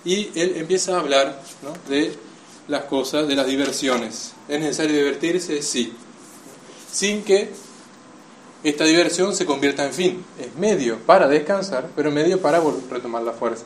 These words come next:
Cuando se convierte en fin, listo. Se tergiversa y ya se vuelve algo malo para nosotros. También pueden ser malas estas diversiones.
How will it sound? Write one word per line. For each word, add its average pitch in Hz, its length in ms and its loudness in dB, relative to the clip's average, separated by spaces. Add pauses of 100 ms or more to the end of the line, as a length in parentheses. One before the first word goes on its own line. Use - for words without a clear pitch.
(120)
Cuando 127 160 -4
se 135 100 -8
convierte 160 320 2
en 127 120 -6
fin, 160 340 -2 (680)
listo. 123 220 -6 (1600)
Se 143 280 0 (420)
tergiversa 143 800 -2 (240)
y 135 140 -8
ya 139 220 -2
se 139 140 -4
vuelve 135 440 0 (360)
algo 135 300 -2
malo 147 400 4
para 120 120 -4
nosotros. - 680 -8 (1600)
También 156 480 2 (720)
pueden 156 280 6
ser 156 400 6 (520)
malas 139 680 4 (100)
estas 143 300 0
diversiones. 143 760 -2